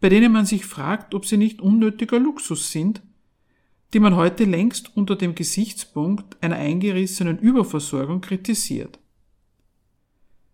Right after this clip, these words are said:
Daran kann man erkennen, die ganzen Konzessionen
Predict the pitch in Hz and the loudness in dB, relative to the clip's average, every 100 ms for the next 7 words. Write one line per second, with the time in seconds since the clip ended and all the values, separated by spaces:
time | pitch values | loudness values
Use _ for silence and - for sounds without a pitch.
0 | _ _ _ _ 147 170 240 247 233 220 | _ _ _ _ -4 0 2 2 2 2
1 | 220 214 - 180 196 214 214 _ _ _ | 0 -2 -4 -2 -2 -4 -8 _ _ _
2 | _ - - 170 190 - 247 214 190 - | _ -12 -6 -2 -2 -2 -2 0 -2 -4
3 | - - 151 247 180 139 | -6 -4 -2 0 0 -4